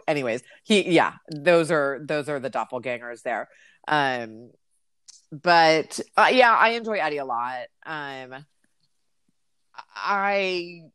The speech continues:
you know, I don't need anyone from this crew except for Rachel back, and I would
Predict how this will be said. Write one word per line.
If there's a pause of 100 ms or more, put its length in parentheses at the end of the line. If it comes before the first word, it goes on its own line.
(180)
you
know,
I
don't
need
anyone
from
this
crew
except
for
Rachel
back, (160)
and (100)
I
would